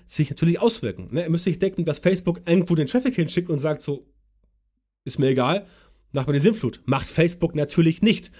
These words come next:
Facebook hat eine Verpflichtung an seine User und möchte entsprechenden Content,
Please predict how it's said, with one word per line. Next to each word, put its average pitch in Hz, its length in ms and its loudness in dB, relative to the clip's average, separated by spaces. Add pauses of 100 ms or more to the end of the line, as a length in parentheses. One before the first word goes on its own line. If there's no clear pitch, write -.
(320)
Facebook 151 320 0
hat 156 180 -2
eine 156 80 -2
Verpflichtung 180 640 0
an 156 120 2
seine 143 180 2
User 156 380 2
und 131 80 -4
möchte 147 220 -4
entsprechenden 131 460 -2
Content, 147 460 -2